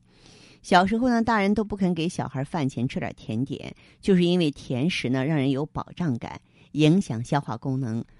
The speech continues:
会导致人的胃口下降。您看，我们在了解了五脏的脾气性格之后，哎，你摸准了，你善待它，你顺应它，是不是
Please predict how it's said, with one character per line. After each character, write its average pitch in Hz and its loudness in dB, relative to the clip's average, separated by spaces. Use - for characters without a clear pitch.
会 - 2
导 120 -2
致 147 -6
人 117 0
的 123 -4
胃 147 -2
口 - -6
下 123 -8
降。 107 -6
您 147 4
看， 160 2
我 170 6
们 190 6
在 170 4
了 156 4
解 117 -4
了 131 0
五 151 0
脏 208 -2
的 131 -4
脾 147 0
气 151 -4
性 147 0
格 127 0
之 135 -4
后， 131 -2
哎， 156 0
你 147 4
摸 175 2
准 113 -4
了， 127 -4
你 123 0
善 180 2
待 120 -4
它， 131 -6
你 117 -4
顺 202 0
应 143 0
它， 147 0
是 202 2
不 180 0
是 151 0